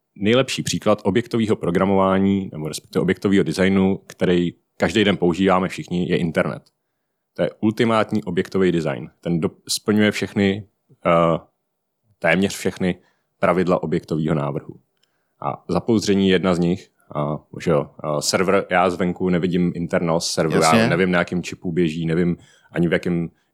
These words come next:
Speaker 1: programovacím jazyce je napsaný ten server, nic. A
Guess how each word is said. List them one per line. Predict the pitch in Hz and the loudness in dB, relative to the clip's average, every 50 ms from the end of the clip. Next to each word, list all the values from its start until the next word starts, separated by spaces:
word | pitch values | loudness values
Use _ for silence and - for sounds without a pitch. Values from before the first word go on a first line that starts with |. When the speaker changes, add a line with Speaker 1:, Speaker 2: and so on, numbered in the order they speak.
| _ | _
Speaker 1:
programovacím | - 90 87 92 90 90 - 92 | -2 0 2 2 2 2 0 0
jazyce | 87 85 87 - 101 | 0 0 0 0 0
je | 87 | 0
napsaný | 85 - - - 104 98 87 | 0 0 0 0 0 0 0
ten | - 85 82 | -2 -4 -6
server, | - 85 82 78 80 80 | -4 -6 -4 -2 -2 0
nic. | 78 87 87 87 - - - - _ _ _ | 0 0 0 0 -2 -10 -14 -18 _ _ _
A | - 80 78 | -6 -4 -4